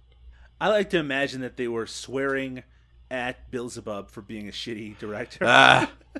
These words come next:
Speaker 1: <laughs> Though he probably would have left that in because that's the kind of thing he gets off to.
Speaker 2: Your movies are mediocre.
Speaker 1: <laughs> Mediocre.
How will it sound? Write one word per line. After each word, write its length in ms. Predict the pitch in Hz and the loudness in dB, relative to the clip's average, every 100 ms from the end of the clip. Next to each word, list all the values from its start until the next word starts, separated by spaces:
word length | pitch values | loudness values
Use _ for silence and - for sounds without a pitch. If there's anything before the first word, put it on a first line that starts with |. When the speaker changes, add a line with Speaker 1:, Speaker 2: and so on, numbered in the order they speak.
| - - | -14 -16
Speaker 1:
<laughs> 500 | - 226 233 - - | -14 -12 -12 -10 -6
Though 100 | - | 4
he 60 | 185 | 4
probably 240 | 170 214 202 | 8 6 8
would 60 | |
have 60 | 170 | 6
left 160 | 160 156 | 2 0
that 160 | 131 143 | -2 -2
in 120 | 131 | -4
because 260 | 113 120 110 | -8 -10 -10
that's 140 | 113 | -12
the 100 | 113 | -10
kind 140 | 113 104 | -12 -10
of 60 | |
thing 100 | 98 | -14
he 60 | 95 | -14
gets 200 | 92 - | -16 -12
off 140 | 104 | -14
to. 120 | - 85 - - - - - | -12 -20 -20 -20 -20 -18 -2
Speaker 2:
Your 120 | 330 | 4
movies 320 | 370 339 285 | 6 8 6
are 80 | 330 | 6
mediocre. 840 | 339 339 339 359 - 381 330 294 - - - - - | 4 4 4 2 0 -2 -4 -6 -14 -20 -20 -20 -10
Speaker 1:
<laughs> 260 | 98 113 | -8 -8
Mediocre. 680 | 139 120 95 98 95 92 92 | -12 -14 -16 -14 -12 -10 -12